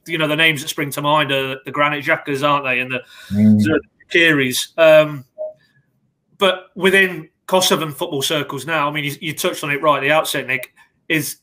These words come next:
Speaker 1: is he the star player? Is he the marquee player, or, or is that probably putting too much pressure on him at the moment, or could he become that? H-,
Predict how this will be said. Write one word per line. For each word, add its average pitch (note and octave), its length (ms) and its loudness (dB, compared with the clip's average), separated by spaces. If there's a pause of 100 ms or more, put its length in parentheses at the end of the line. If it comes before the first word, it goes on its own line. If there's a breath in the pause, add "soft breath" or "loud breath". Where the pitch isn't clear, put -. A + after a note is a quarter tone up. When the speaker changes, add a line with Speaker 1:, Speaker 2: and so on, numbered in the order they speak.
(240)
Speaker 1:
is E3 180 -2
he D#3+ 420 -2
the D3+ 200 -4
star C3+ 360 0
player? C3 220 -4
Is C3+ 80 -6
he D#3 140 0
the D3 80 -4
marquee C#3+ 500 2
player, A#2 380 -4
or, B2 60 -4
or C3+ 180 -8
is B2 60 -10
that - 280 -8
probably B2 220 -6
putting C#3 220 -12
too D3 180 -6
much - 360 -10
pressure C#3 380 -4
on B2+ 100 -2
him C3 200 -8 (100)
at D#3 140 -6
the C3+ 60 -10
moment, C3+ 420 -4
or C#3 100 -6 (220 soft breath)
could - 120 0
he D3+ 60 2
become C#3+ 440 0
that? B2 220 0
H-, - 160 -14